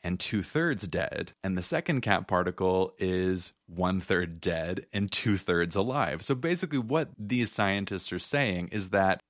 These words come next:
in the quantum universe, it's not as black and white and bold-faced as what we would say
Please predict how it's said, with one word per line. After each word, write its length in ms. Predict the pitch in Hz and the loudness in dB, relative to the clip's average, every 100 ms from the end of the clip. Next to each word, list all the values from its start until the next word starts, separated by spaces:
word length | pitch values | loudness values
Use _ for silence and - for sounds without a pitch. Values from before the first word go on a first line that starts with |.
| - | -8
in 220 | 165 190 | -2 -2
the 80 | 180 | -2
quantum 560 | - 135 131 - 110 | -2 0 0 0 0
universe, 840 | 104 98 107 85 73 50 - - - - | 0 2 2 0 -4 -6 -6 -8 -8 -6
it's 160 | 139 | -4
not 420 | 127 123 127 156 - | 0 2 4 2 -2
as 140 | 127 | -6
black 400 | 98 110 110 117 | 0 2 2 2
and 180 | 120 98 | -2 0
white 400 | 87 80 67 82 | 2 0 0 -2
and 240 | 107 104 | -2 -2
bold-faced 800 | 90 107 113 101 - 95 85 85 - | 2 4 4 2 2 2 2 -4 -4
as 140 | 98 | -2
what 280 | 98 110 - | 2 2 4
we 160 | 110 | 0
would 200 | 104 101 | 2 0
say 380 | - - 90 90 | -2 0 2 2